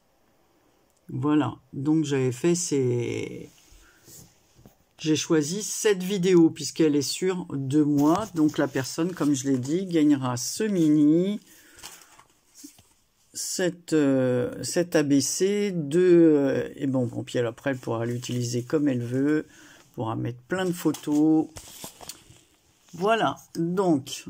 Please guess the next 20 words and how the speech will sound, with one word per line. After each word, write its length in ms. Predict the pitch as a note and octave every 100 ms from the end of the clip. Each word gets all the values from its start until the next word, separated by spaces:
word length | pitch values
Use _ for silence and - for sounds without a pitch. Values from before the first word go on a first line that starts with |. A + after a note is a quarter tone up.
| -
j'ai 240 | D3+ E3+
mis, 220 | F#3 F#3
il 120 | E3 C3+
y 100 | A#2+
a 60 |
seize 600 | A#2 - G3 F3 C#3 C3+ -
noms. 440 | C3+ C#3 D3 E3+ F3+ - _ _ _ _ _ D#3
Je 300 | D#3+ F3 E3
pars, 320 | - C#3 - - _ -
allez, 240 | E3+ C#3 -
je 220 | D3 E3+
vais 220 | D#3+ D#3
faire 280 | D3+ D3 B2
tourner, 800 | - E3 C#3+ D3 C#3+ D3+ F3 G#3 _ _ _ _ _ _ _ _ _ _ _ _ _ _ _ _ _ C4 -
lancer 500 | D3+ E3+ F3 F3 G3
le 180 | E3 C3+
tirage 440 | - F3 D#3+ D3
au 60 | C#3
sort. 560 | B2+ - C3+ C#3 D3+ D3+ - _ _ _ _ _ _ _ _ _ _ _ _ _ _ _ -
Alors, 340 | E3+ D3+ -